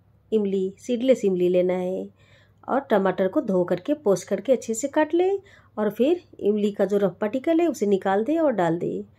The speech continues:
यहाँ पर डाल देंगे लगभग सेवेंटी फ़ाइव ग्राम नमक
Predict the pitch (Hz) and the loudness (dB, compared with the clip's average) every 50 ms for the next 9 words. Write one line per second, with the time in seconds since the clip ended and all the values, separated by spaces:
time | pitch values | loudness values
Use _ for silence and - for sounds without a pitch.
0 | _ _ _ _ _ - 240 208 202 196 202 202 190 196 190 185 185 196 196 214 | _ _ _ _ _ -6 -4 -2 -2 0 0 0 2 2 2 2 2 2 0 2
1 | 262 320 339 339 - _ _ - 185 175 180 226 233 - - 208 214 208 208 214 | 2 0 0 -2 -4 _ _ -4 -4 -2 -2 -4 -6 -4 -4 -2 -2 -2 -2 -2
2 | 240 - 254 247 247 240 262 262 277 311 359 415 - _ _ _ _ _ _ _ | -4 -2 -2 -2 0 2 2 2 4 2 0 -2 -4 _ _ _ _ _ _ _
3 | _ _ - 214 196 185 185 175 185 - - - | _ _ -6 -4 -2 -2 -2 -2 -4 -6 -8 -12